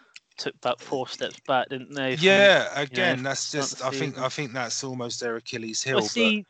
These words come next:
Speaker 1: he's come out, the manager's come out and said that they, they're looking to sign another player before the transfer window ends, but it's not a defender.
Speaker 2: Who,
Speaker 1: I just,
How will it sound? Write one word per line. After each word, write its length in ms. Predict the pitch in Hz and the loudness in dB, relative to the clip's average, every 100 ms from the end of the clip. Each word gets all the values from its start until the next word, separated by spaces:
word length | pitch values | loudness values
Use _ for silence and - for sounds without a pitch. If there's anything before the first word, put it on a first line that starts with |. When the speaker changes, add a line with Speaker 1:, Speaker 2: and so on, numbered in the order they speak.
| _ _ | _ _
Speaker 1:
he's 220 | 185 190 - | -14 -12 -8
come 220 | 190 180 | -4 0
out, 120 | 175 | 0
the 100 | 170 | 2
manager's 380 | 175 180 170 160 | 2 2 0 -6
come 200 | - 165 | -6 -2
out 100 | 160 | -2
and 100 | 139 | -2
said 240 | - 170 - | 0 0 0
that 160 | 139 - | -8 0
they, 380 | 156 143 147 - _ _ | 2 2 -2 -10 _ _
they're 120 | 151 | 2
looking 340 | 160 160 - 139 | 2 2 -2 -8
to 100 | 143 | -6
sign 460 | - 165 160 135 | 0 2 2 0
another 300 | 135 139 139 | -2 -2 -2
player 340 | - 160 147 120 | -4 2 2 2
before 280 | 123 - 127 | -4 -10 -10
the 80 | |
transfer 560 | 127 147 143 127 - 131 | -4 0 2 0 -8 -8
window 300 | 127 127 131 | -6 -2 2
ends, 240 | 131 117 | 2 0
but 160 | - 127 | -6 -6
it's 160 | 127 139 | -6 -4
not 240 | 139 135 | -2 -2
a 40 | |
defender. 680 | 139 131 165 170 127 101 107 - _ _ - - - - _ - | -4 -2 0 0 0 -4 -4 -12 _ _ -20 -20 -20 -20 _ -6
Speaker 2:
Who, 160 | 123 | 2
Speaker 1:
I 60 | 147 | 4
just, 280 | 135 - 98 | 4 2 -4